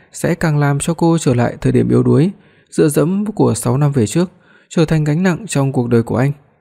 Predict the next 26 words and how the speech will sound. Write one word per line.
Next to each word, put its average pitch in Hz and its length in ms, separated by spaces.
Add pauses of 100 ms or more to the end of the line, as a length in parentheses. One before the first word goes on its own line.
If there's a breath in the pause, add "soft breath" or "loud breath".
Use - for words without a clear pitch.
(580)
Khi 131 140
cô 127 200
khỏe 117 180
mạnh, 123 200 (300 soft breath)
Khả 143 180
Phong 165 260
cũng 175 180
đã 190 100
phải 131 240
lo 123 120
lắng 120 180
cho 147 140
cô. 143 280 (640)
Khi 143 160
cô 131 260
trở 127 180
thành 123 180
thế 165 100
này, 143 240 (300 soft breath)
cô 190 160
hoàn 165 220
toàn 147 180
không 180 220
muốn 156 220
làm 160 220
anh 135 180